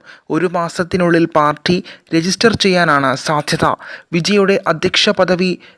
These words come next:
ജനറൽ കൗൺസിൽ അംഗീകരിച്ചു. പാർലമെന്റ് തെരഞ്ഞെടുപ്പിൽ മത്സര രംഗത്ത്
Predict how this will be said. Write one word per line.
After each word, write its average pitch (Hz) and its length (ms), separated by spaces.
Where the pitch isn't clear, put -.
ജനറൽ 185 440
കൗൺസിൽ 180 540
അംഗീകരിച്ചു. 156 640
പാർലമെന്റ് 185 560
തെരഞ്ഞെടുപ്പിൽ 170 680
മത്സര 175 560
രംഗത്ത് 170 420